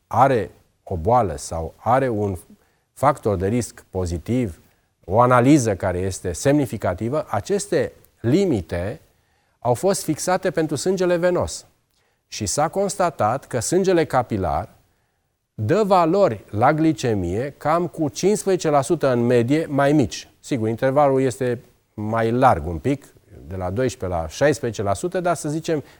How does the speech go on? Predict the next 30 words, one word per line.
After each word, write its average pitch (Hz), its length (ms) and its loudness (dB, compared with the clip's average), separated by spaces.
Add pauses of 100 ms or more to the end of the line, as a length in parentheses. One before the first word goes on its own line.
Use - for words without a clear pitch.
cam 135 180 -2
cincisprezece 131 460 -6
la 110 120 -2
sută. - 140 -12
Deci 98 200 -4
orice 156 280 -4
glicemie 143 420 -4
obținută 131 640 -2 (680)
cu 131 320 0 (100)
un 123 340 0 (380)
glucometru 127 840 0
prin 135 200 0
înțeparea 135 880 2 (320)
degetului 90 760 -4 (320)
trebuie 170 380 0
înmulțită 127 540 -4
cu 113 140 -6
unu 123 160 0
virgulă 117 440 -2
cincisprezece. 131 840 -4 (540)
Deși 190 260 -4
se - 140 -2
întâmplă 175 520 2
și 135 200 -4
situații, 120 540 -2
cum 117 160 -6
am 107 140 0
avut 101 420 -4
în 90 120 -8
cabinet, 113 540 -2